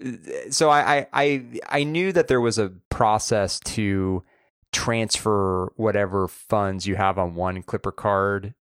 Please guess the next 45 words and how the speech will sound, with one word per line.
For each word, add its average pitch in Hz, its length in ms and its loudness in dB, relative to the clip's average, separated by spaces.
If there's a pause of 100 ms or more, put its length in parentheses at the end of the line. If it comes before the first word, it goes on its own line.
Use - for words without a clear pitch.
to 110 180 -2
another. 95 480 -4
So, - 140 0
like, 131 80 2
I 147 40 2
wasn't 156 360 0
concerned 101 440 -2
about 87 540 -2 (320)
losing 107 420 0
any 95 140 -2
of 90 80 -2
the 85 60 -6
funds 92 520 -2
on 92 140 0
that 87 220 -2 (100)
Clipper 110 240 -2
card 95 320 2
that 87 80 0
I 90 80 0
was 87 160 -2
having 90 240 -6
trouble 87 560 -2 (840)
accessing 98 540 0
an 87 60 -2
Apple 87 280 0
Wallet. 82 380 -2
The, 110 100 2
the 127 140 0
only 127 180 2
thing 113 180 0
I'd 95 120 -2
be 95 160 -2
out 90 300 4
was 87 160 -4
the 90 100 -8
few 92 240 -6
bucks - 640 -2
that 98 120 2
it 90 220 -2 (480)
took - 300 -2
to 92 280 -4
activate 92 480 -2
a 85 60 -8
new 85 160 -10
card. - 540 -12